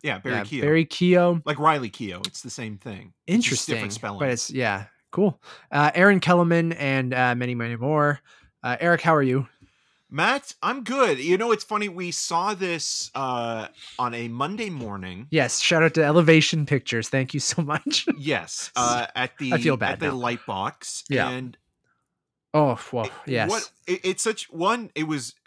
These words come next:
Speaker 1: amazing going back to the Lightbox because I think any movie at the Lightbox is already
Speaker 2: Is the best way.
Speaker 1: enhanced,
Speaker 2: Yeah.
Speaker 1: um, you know, with the theatrical experience. You can show me anything there and I'd pretty much enjoy it. I mean, I know you've had some problems with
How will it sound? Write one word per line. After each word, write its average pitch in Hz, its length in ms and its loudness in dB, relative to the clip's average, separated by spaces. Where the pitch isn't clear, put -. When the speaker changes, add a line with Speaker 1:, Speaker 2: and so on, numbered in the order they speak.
Speaker 1:
amazing 135 420 -6
going 120 240 -6
back 104 400 -6
to 113 220 -12
the 101 100 -12
Lightbox 104 560 -12
because 113 240 -16
I 110 60 -8
think 113 200 -14
any 120 460 -10
movie 113 500 -10
at 156 140 -12
the 117 80 -16
Lightbox 107 580 -12
is 117 120 -12
already 107 420 -8
Speaker 2:
Is 135 280 2
the 165 240 4
best 143 340 4
way. 98 140 -2
Speaker 1:
enhanced, 64 340 -4
Speaker 2:
Yeah. 107 340 -6
Speaker 1:
um, 107 560 -6
you 127 200 -10
know, 104 100 -8
with 117 240 -10
the 127 100 -14
theatrical 120 560 -6
experience. 101 520 -14
You 139 40 -10
can 123 120 -14
show 156 120 -8
me 120 160 -8
anything 107 360 -12
there 98 260 -12
and 98 140 -12
I'd 98 180 -10
pretty 113 180 -14
much 95 360 -14
enjoy 104 320 -10
it. 95 160 -16
I 113 100 -6
mean, 113 320 -12
I 123 140 -4
know 135 80 -8
you've 127 220 -6
had 127 180 -8
some 117 100 -12
problems 110 460 -8
with 107 180 -8